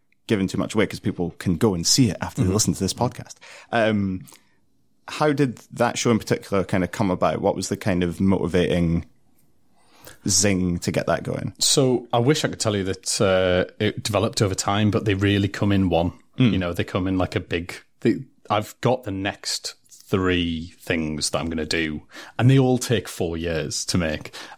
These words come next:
Speaker 2: Um, I've just started the, just this year, I've just started the next one for twenty twenty. It's gonna go to the Fringe in twenty-six, so it'll be done. There'll be a version of it at the end of twenty twenty-four, and then there's some actual engineering.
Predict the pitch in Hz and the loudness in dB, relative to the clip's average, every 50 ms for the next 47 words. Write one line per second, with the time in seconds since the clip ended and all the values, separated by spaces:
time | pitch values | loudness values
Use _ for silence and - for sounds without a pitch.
0 | _ - 92 85 82 80 82 82 - - - 110 - - 135 - - - - - | _ -4 -2 -2 -2 -2 -4 -4 -6 -4 -4 -4 0 0 0 2 2 2 2 0
1 | 95 95 101 90 71 87 82 - - 90 82 82 82 85 92 - - - - - | 0 0 0 0 0 -2 -4 -2 -2 0 0 2 0 0 0 -2 -2 -2 -2 -4
2 | - 101 90 - - 101 92 87 82 - 90 - - - 90 90 - - - 85 | -4 -2 -2 0 0 0 0 0 0 0 0 0 0 2 2 0 0 -2 -4 -4
3 | 85 85 - - - - - 87 78 82 80 - - - - - - - - - | -4 -4 -2 -2 -4 -2 -2 -2 -2 -2 -4 -6 -8 -14 -18 -18 -16 -16 -18 -20
4 | - - - - - 101 87 82 80 78 - - - 87 85 - - - - - | -18 -14 -10 -4 -2 0 2 2 0 0 -2 -4 -4 -4 -4 -6 -8 -8 -6 -6
5 | 92 85 82 - - 90 85 85 90 - - - 107 98 90 - - - 123 110 | -4 -4 -4 -4 -4 -4 -4 -4 -4 -4 -2 -2 0 0 0 -2 0 0 0 2
6 | 98 107 107 - - - - - - - - - - 208 202 - - - - - | 2 0 -2 -2 -4 -4 -4 -4 -4 -2 0 0 2 0 0 -2 -4 -6 -6 -4
7 | - - - - - - - - 104 95 - - 85 98 92 - - 104 101 101 | -4 -6 -8 -6 -2 0 2 2 2 2 0 -2 -4 -6 -8 -2 0 2 2 2
8 | 98 98 92 90 - - - - - - - - - 127 104 120 110 104 98 120 | 2 2 0 -2 -4 -10 -18 -20 -20 -20 -14 -4 -2 0 2 4 2 4 4 4
9 | 113 110 107 - 107 95 90 - - _ - 92 95 90 87 90 90 87 - - | 4 4 4 2 0 -2 -2 -2 -4 _ -6 -2 -2 0 0 0 -2 -2 -4 -6
10 | - - - - - - - - - - 90 82 80 78 76 - - - _ _ | -6 -6 -6 -6 -6 -6 -6 -6 -4 -2 0 2 2 2 2 0 -4 -10 _ _
11 | - - - - 92 95 92 85 85 90 87 85 90 - - - 92 - 95 95 | -20 -10 -4 -2 0 2 2 2 2 0 0 0 0 2 2 0 0 -2 -2 -4
12 | - - - - 110 92 90 87 82 80 - - _ - 104 98 92 78 82 82 | -4 -6 -4 -2 0 0 0 0 -2 -4 -8 -10 _ -2 0 0 2 2 0 0
13 | 82 98 113 110 101 85 | 0 0 0 0 -2 -4